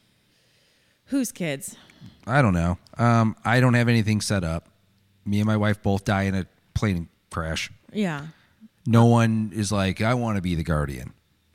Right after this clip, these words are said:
Speaker 2: What happens?
Speaker 1: No one wants to be the guardian?
Speaker 2: Well, I don't know. I'm, it's hypothetical. I'm going through a total hypothetical scenario.
Speaker 1: Oh, man.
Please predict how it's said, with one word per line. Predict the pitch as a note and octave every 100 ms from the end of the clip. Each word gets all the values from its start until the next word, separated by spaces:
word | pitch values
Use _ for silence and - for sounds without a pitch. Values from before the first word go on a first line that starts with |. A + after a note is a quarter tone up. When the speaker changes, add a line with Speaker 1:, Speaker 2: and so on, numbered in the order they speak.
| _
Speaker 2:
What | F#2+ G#2
happens? | F#2+ F2 D#2 C#2 C2 - _ _
Speaker 1:
No | F#3+ F#3+ G3 G3+
one | A3+ B3 B3+
wants | B3+ B3+
to | -
be | B3+
the | B3+
guardian? | B3+
Speaker 2:
Well, | B3+
I | G3
don't | D#2+
know. | D#2 D#2
I'm, | G#2+ F#2+
it's | -
hypothetical. | C#3 G#2+ F#2 F2+ D2 - - _ -
I'm | A2
going | A#2
through | G2 G2
a | F2+
total | - G2 E2
hypothetical | E2+ D#2+ - D#2 D#2
scenario. | - F2 D2+ D2 - _ _
Speaker 1:
Oh, | D#3+ D3+ C#3 C#3
man. | D3 D3 D3